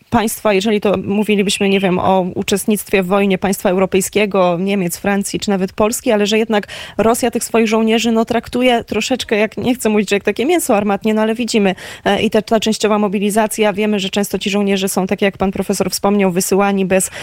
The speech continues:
em, kompletnego ekwipunku, ale czy tak naprawdę ktoś w tej Rosji o to, em, o to dba? Czy nie jest tak, że trochę jest to tam przyjmowane za pewien,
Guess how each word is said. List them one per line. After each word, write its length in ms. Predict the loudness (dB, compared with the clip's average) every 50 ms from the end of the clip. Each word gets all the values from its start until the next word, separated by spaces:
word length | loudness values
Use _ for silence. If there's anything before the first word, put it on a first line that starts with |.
| -14 -8 -2
em, 180 | 0 0 2 2 2 2 2 2 2 2 0 0 0
kompletnego 580 | 0 0 0 0 -2 0 0 0 2 2 2 0
ekwipunku, 540 | 0 -2 -6 -8 -4 -2 -2 -2 0 2 2
ale 200 | 2 2 2 0
czy 120 | -2 -2
tak 180 | -4 -2 -2 -2
naprawdę 400 | -2 0 0 0 0 0 -2 -2
ktoś 300 | 0 0 0 0 0 -2 -6
w 80 | -2
tej 140 | -2 0 2
Rosji 300 | 2 0 0 -2 -4 -2
o 100 | -2 -2
to, 180 | 0 2 0 0 -2 -6 -20 -12 -4
em, 340 | 0 2 2 2 2 0 0 -2
o 80 | -2
to 140 | 0 0 -2
dba? 260 | -2 0 0 0 -2
Czy 140 | -2 -4 -4
nie 140 | -2 -2 -2
jest 160 | -2 -2 -2
tak, 140 | -4 -4 -2
że 120 | -2 -4 -4
trochę 400 | 0 0 0 2 2 2 0 0 -2 -8 -4 0
jest 220 | 0 0 2 0
to 80 | -2 0
tam 160 | 0 0 0
przyjmowane 640 | 0 -2 -2 0 0 0 0 0 0 0 0 -2
za 140 | -2 -2 -2
pewien, 320 | -2 -2 0 0 0 -2